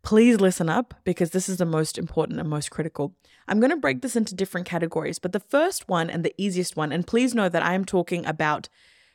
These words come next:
paying employees when it comes to your permanent employees or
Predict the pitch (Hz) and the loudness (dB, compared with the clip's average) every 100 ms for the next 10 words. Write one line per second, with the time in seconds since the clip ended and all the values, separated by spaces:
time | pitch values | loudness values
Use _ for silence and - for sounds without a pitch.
0 | - 214 240 247 - 196 180 175 175 - | 0 2 4 2 2 2 4 2 -2 -2
1 | 175 170 - 185 180 - 170 160 - 208 | -2 -2 -2 -4 -4 -4 -4 -2 0 2
2 | 202 - 156 160 151 156 147 143 - - | 2 -2 -4 -4 -2 0 0 -2 -4 -2
3 | 160 156 180 | 0 0 -4